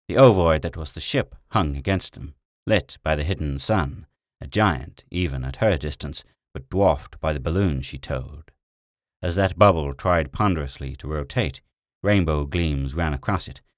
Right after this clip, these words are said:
hiding and then revealing the constellations. Here, on the asteroid's axis, there was no weight, and one moved with underwater smoothness,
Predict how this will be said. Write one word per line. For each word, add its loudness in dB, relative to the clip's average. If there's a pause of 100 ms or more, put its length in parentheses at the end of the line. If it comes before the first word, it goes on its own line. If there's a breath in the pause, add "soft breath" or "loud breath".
(160)
hiding -2
and -8
then -4
revealing -2
the -10
constellations. -6 (600)
Here, 2
on -2
the -2
asteroid's -6
axis, -4 (280)
there -4
was -2
no -2
weight, -2 (340)
and 0
one 4
moved 2 (280 soft breath)
with -2
underwater 0
smoothness, -4